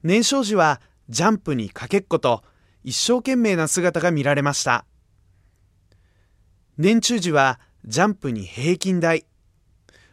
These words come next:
落ちないようにバランスをとり、見事にゴールしていました。年長児はリレー、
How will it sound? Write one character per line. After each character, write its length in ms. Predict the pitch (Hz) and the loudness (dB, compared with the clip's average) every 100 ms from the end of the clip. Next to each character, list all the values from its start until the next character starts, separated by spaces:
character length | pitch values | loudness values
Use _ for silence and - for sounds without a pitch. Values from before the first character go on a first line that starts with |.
| _ | _
落 180 | 135 - | -8 -4
ち 80 | 190 | 0
な 140 | 180 | 0
い 60 | 165 | 0
よ 120 | 139 | -2
う 40 | |
に 120 | 135 | -4
バ 160 | 110 127 | -4 -4
ラ 120 | 160 | -2
ン 60 | 185 | -2
ス 120 | 185 | -2
を 100 | 175 | -2
と 120 | 185 | -2
り、 160 | 156 - _ _ | -2 -6 _ _
見 140 | 131 208 | -4 -2
事 220 | 262 240 | -2 -2
に 120 | 226 | -2
ゴ 140 | 190 185 | 0 0
ー 60 | |
ル 60 | 160 | 0
し 100 | - | -2
て 100 | 143 | -2
い 40 | |
ま 120 | 135 | -2
し 80 | - | 0
た。 220 | 127 117 - _ _ _ _ _ _ _ _ _ _ _ _ _ _ _ _ - | 0 0 -4 _ _ _ _ _ _ _ _ _ _ _ _ _ _ _ _ -4
年 260 | 156 220 226 | 0 0 2
長 160 | 247 | -2
児 140 | 190 170 | 0 0
は 200 | 127 104 | 0 -2
リ 180 | 135 | -2
レ 260 | 165 127 - | -2 -2 -6
ー、 640 | _ _ _ _ _ _ | _ _ _ _ _ _